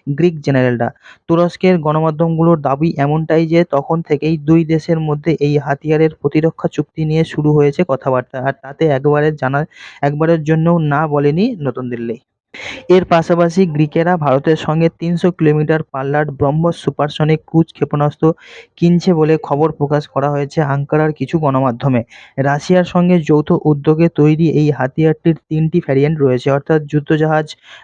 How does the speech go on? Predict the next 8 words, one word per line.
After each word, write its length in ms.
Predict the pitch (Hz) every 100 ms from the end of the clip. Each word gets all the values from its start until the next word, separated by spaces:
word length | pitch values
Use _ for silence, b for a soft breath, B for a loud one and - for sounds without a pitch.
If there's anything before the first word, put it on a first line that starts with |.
| 147
লড়াকু 380 | 143 151 147 156
জেট 260 | 147 165 160
এবং 200 | 151 160 185 190 _ -
ভূমিতে 340 | 143 156 165 175
বসানো 320 | 160 151 165
লঞ্চার 440 | 160 143 147 165 151
দিয়ে 180 | 143 151
ব্রহ্মস 460 | 156 139 147 156 160